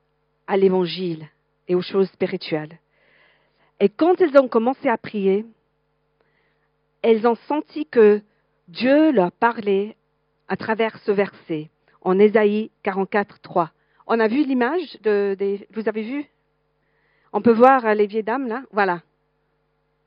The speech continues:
Les petites vieilles dames, vous voyez ? Qui ont commencé à prier.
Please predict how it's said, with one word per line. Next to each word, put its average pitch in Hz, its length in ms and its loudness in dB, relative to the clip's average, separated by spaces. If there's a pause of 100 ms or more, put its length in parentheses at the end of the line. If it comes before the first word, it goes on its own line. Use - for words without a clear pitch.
(960)
Les 202 120 -2
petites 233 340 -6
vieilles 240 220 8
dames, 196 400 4 (540)
vous 190 60 -8
voyez ? 240 400 6 (760)
Qui 208 100 8
ont 202 60 6
commencé 233 360 4
à 240 120 2
prier. 190 480 0